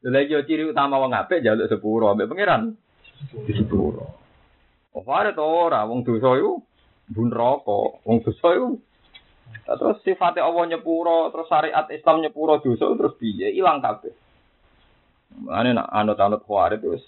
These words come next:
Islam ilang kabeh. Mulane yang ruku namnad din muruqa sahmi minar ramiyah. Jadi sangger anut Khawarij yo. Mulane rata-rata ki alim ku bedeng yo wong khusyuk perkarane. Mbah Mun ambek wong khusyuk piye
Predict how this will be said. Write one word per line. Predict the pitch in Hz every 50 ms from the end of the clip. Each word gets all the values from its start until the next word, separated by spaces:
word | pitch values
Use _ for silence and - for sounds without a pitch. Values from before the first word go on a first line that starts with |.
| _ _
Islam | - 92 - 127 127 127 117
ilang | 107 107 113 90 -
kabeh. | - 60 76 - - _ - - - -
Mulane | - 78 101 107
yang | 107 101 92 92 95
ruku | 101 98 - 120 117 110
namnad | 107 98 90 95 98 92 - -
din | _ 131 139 139 123
muruqa | 107 104 113 113 110 - - 101 - -
sahmi | 104 92 92 104 127 127
minar | 113 110 104 107 113 - - - - _ _ _ - 123 120 117
ramiyah. | - - 82 - - - - - - - - _ _ _ _
Jadi | - - _ - - - - - - - -
sangger | - - - - - - - - _ _ _ _ _ _ _ _ _ _ _ _
anut | - - 65 90 - - -
Khawarij | 95 87 82 - - -
yo. | - - - - - _ _ _ _ _ _ _ _ _ - - _ _ - - - - _ _ _ _ _ - -
Mulane | - - - - - - - - - - 90 85 90 95 90 -
rata-rata | - 95 92 95 95 95 92 95 95 -
ki | - 98 87
alim | 90 95 95 95 98 110 - _
ku | - 117 110
bedeng | 117 120 - 90 82 - 80
yo | - - 95
wong | -
khusyuk | - 101 98 - - - -
perkarane. | - - 101 98 98 98 101 107 120 120 98 - - - - - 110
Mbah | 95 101 110 107 107 98 -
Mun | - 277 302
ambek | 127 110 113
wong | 120 117
khusyuk | 156 196 202 -
piye | - 285 269